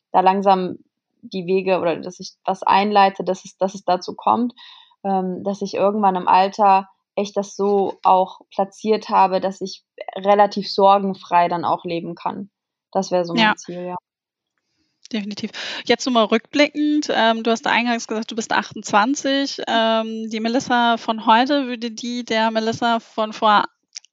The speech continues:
Speaker 2: einem Jahr oder vielleicht auch schon ein paar Jahre früher was, äh, in, in Bezug auf Finanzen irgendeinen Tipp mitgeben und, ja, ihr was sagen?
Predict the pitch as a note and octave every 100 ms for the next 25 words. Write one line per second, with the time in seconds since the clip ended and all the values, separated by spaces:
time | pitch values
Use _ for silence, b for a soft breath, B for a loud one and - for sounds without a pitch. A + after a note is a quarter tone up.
0 | - A#3 B3+ B3 B3 A#3+ A#3 A3+ A#3+ A#3+
1 | G#3+ G#3+ G#3+ G#3 - G3 - G3 - G#3
2 | G3+ G#3 - - C#4+ C4 C4 - C4+ B
3 | - G#3 G#3 - - G3+ G3+ G3+ G3 -
4 | A3+ A3 G#3+ - - G#3+ G#3+ C4 A#3 -
5 | A3+ A3+ - G#3+ A3+ A3+ - D4 C#4+ C#4+
6 | C4+ C4+ C4+ C4 A3+ A3 G#3+ B B B
7 | A#3+ G3+ A#3+ - A#3+ A3+ A3 G#3+ B3